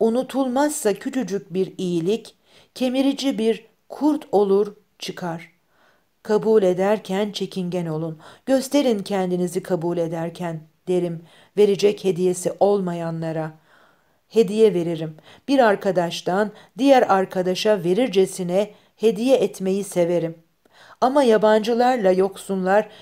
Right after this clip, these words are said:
meyveyi dalından kendileri alabilirler. İşte bu yüzlerini daha az kızartır.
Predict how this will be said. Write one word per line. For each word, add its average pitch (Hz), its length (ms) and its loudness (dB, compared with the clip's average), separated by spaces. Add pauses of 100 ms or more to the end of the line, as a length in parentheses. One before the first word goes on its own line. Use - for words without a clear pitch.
(120)
meyveyi 262 500 0
dalından 214 640 2 (280)
kendileri 196 600 0
alabilirler. 170 760 -2 (680)
İşte 156 520 -6
bu 247 280 -4 (160)
yüzlerini 196 580 -4
daha 220 220 4
az 180 200 0
kızartır. 170 600 -6